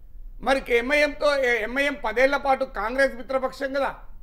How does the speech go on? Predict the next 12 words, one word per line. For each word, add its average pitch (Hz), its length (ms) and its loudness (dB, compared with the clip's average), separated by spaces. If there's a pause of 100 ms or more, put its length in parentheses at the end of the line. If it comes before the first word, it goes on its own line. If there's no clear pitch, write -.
(320)
మరి 247 180 4
పదేళ్ల 262 400 4
పాటు 285 220 4
కాంగ్రెస్ 262 500 0
మిత్రపక్షమై 269 600 -2
ఇప్పుడు 240 260 -8
టీఆర్ఎస్ 254 480 2
మిత్రపక్షం 262 540 -4
అయితే 247 520 -2 (100)
అది 202 180 -6
ఎలా 220 240 2
నైతికమవుతుంది? 254 800 -2